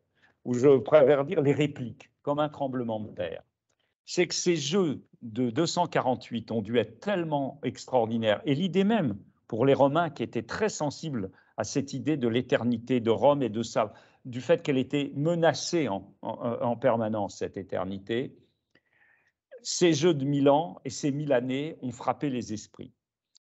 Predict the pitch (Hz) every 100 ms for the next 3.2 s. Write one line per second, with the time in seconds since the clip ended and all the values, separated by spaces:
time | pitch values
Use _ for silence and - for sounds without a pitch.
0 | _ _ 170 190 165 - 247 214 156 147
1 | 240 233 151 143 131 196 - 180 151 135
2 | - 120 - 180 226 - 110 107 104 107
3 | 143 196